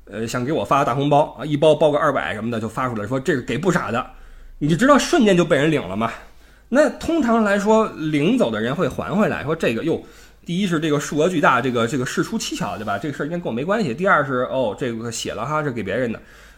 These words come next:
会还。但是你，你，你千万不要用这个来考验人性啊，人性是经不住考验的。呃，区别只在于有的人人性贵一点儿，有，有的人人性便宜一点儿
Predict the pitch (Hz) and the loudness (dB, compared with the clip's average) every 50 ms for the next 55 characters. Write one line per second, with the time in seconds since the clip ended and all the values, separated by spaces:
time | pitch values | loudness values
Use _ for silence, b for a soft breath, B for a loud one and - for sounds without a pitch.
0 | B B B B 185 156 143 147 175 185 247 247 220 214 196 - - - - - | B B B B -2 0 0 0 0 0 2 4 4 4 2 0 -4 -14 -14 -10
1 | 185 160 147 170 175 156 147 147 143 135 131 131 127 117 - - 214 208 196 160 | -6 -6 -4 -4 -2 0 0 0 2 2 2 2 2 0 0 2 2 4 4 2
2 | 131 131 135 131 131 131 120 131 151 120 107 113 - - - - 95 92 98 95 | 2 0 0 0 0 0 0 -2 -2 -2 -2 -2 -4 -6 -10 -10 -10 -8 -8 -8
3 | 87 104 - - 151 107 - - - 80 78 80 - - - 110 127 185 190 190 | -8 -8 -8 -6 -8 -8 -10 -12 -18 -20 -20 -20 -20 -14 -8 -4 0 0 2 2
4 | 151 143 147 185 185 175 151 - - - - - - 117 110 95 87 71 62 - | 2 0 0 -2 -2 -2 -4 -6 -8 -10 -12 -10 -8 -8 -8 -6 -6 -8 -8 -10
5 | - b b b b b b b b - 101 - - - 156 151 170 - - 131 | -12 b b b b b b b b -12 -10 -8 -6 -4 -2 0 0 0 0 0
6 | 113 147 143 127 113 110 120 131 143 131 110 107 104 117 147 131 123 127 143 143 | 0 0 2 2 2 0 0 0 0 0 -2 -2 -2 -2 -2 -2 -2 -2 -2 -2
7 | 117 107 101 90 - - 185 143 110 95 - - 65 - - - - 117 117 123 | -2 -4 -6 -8 -6 -2 0 0 0 -2 -6 -10 -12 -14 -14 -14 -12 -10 -8 -6
8 | 120 117 107 120 143 131 127 127 143 127 117 113 - - 92 110 123 113 95 - | -4 -2 -2 0 0 0 -2 -2 -2 -2 -4 -4 -6 -6 -6 -6 -6 -6 -6 -8
9 | - | -12